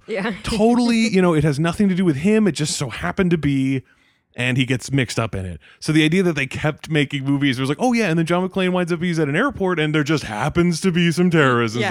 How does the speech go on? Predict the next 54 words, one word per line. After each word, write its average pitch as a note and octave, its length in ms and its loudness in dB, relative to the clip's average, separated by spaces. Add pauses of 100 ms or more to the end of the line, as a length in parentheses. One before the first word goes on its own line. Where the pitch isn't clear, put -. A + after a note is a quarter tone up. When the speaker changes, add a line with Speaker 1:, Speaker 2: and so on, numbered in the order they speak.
(100)
Speaker 2:
stuff." - 480 -18
You C3+ 80 -2
know, B2 180 -2
uh, A#2+ 280 0
the A#2+ 140 -2
third G3+ 280 2
movie E3+ 240 0
does D3+ 200 2
it C#3 80 0
a C#3 40 0
little D3+ 260 0
differently, C3+ 460 -2
which A#2 220 -2
I A2 100 0
hope B2 160 -2
we B2+ 100 -2
watch A#2 300 -2
it G2+ 100 -8
someday A2 380 -2
so G#2+ 140 -6
that G2 100 -4
we G2+ 80 -2
can G2 160 -8
see A#2 200 -4
it, G2 120 -4
'cause G2 180 -6
it, F2+ 160 -8
it G#2 240 -4
takes C3 300 -2
that A2 260 -4
formula G#2 400 -2
and G2 100 -6
kinda G2+ 200 -4
turns A2+ 260 -8
it G#2 80 -6
on G2 100 -4
its F2+ 120 -12
head. G2+ 240 -8 (400)
But E3 60 2
then F#3 120 2
the F#3 60 2
next G3 240 -2
two D#3 180 2
are C#3 140 2
absolutely C3 520 -2
the G#2+ 120 -2
exact G#2+ 340 -6
same F#2+ 220 -4
thing, G#2 440 -2
Speaker 1:
Mm-hmm. F3+ 400 -10
Speaker 2:
where G2+ 480 -2
it's G2+ 240 -8
just - 240 -6
like, F#2+ 140 -8